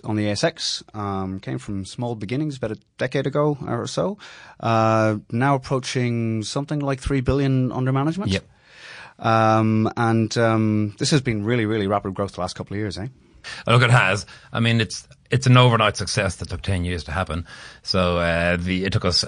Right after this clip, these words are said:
Speaker 2: nine years to get the first billion dollars under management, uh, and our assets grew in the last year by a billion dollars under management. So it's moving pretty quickly now, but a lot of work went into it in the early days to get the ball rolling.
Speaker 1: And certainly, um, you know, I think,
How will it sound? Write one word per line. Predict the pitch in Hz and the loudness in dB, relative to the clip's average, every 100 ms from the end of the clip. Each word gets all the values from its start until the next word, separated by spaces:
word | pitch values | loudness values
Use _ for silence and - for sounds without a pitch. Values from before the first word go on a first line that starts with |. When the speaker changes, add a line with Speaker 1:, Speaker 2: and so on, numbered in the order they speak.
| - | 0
Speaker 2:
nine | 98 98 98 | 2 2 2
years | 92 90 | 0 -2
to | - | -4
get | 87 - | -8 -6
the | |
first | - 92 - | -4 -4 -2
billion | 92 87 | -4 -2
dollars | 87 87 87 87 | 0 0 0 -2
under | 87 | -4
management, | 85 90 90 131 185 - - - - - | -2 -2 0 0 0 -4 -20 -20 -14 -2
uh, | |
and | 82 85 90 87 | 0 0 -2 -2
our | 92 | 0
assets | 101 - 90 | -2 -4 -10
grew | - 101 90 92 | -2 0 0 -4
in | 101 | -4
the | 95 | 0
last | 87 87 - | 0 -2 -2
year | 87 85 - - | -4 -4 -8 -8
by | 85 85 | -6 -4
a | |
billion | 85 85 82 | -4 -6 -4
dollars | 82 80 78 | -4 -6 -6
under | 80 | -8
management. | 76 82 80 71 71 | -8 -6 -8 -8 -6
So | - 87 85 - - - - | -2 0 0 -2 -12 -20 -10
it's | - 92 - - - | -4 -4 -6 -8 2
moving | 113 110 98 | 4 6 4
pretty | 101 92 | 0 0
quickly | 104 95 95 | 0 0 2
now, | 90 90 185 - - | 2 2 0 -4 -10
but | 82 82 | -6 -4
a | 87 | -2
lot | 87 90 | 0 0
of | |
work | 85 82 92 | -2 -4 -4
went | 82 | -6
into | 80 80 | -6 -6
it | 80 | -4
in | |
the | 82 | -2
early | 82 76 | -2 -2
days | 78 80 - | -2 -4 -6
to | - | -10
get | 80 | -12
the | |
ball | 78 76 | -8 -6
rolling. | 76 78 76 80 - - - | -4 -4 -4 -8 -10 -12 -8
Speaker 1:
And | 135 | -2
certainly, | 139 170 147 127 107 104 - | 2 4 4 4 2 -2 -4
um, | 101 95 95 95 92 | -4 -2 -2 -2 -4
you | 104 | -6
know, | 95 92 90 | -4 -4 -6
I | 98 | -8
think, | 104 104 | -6 -8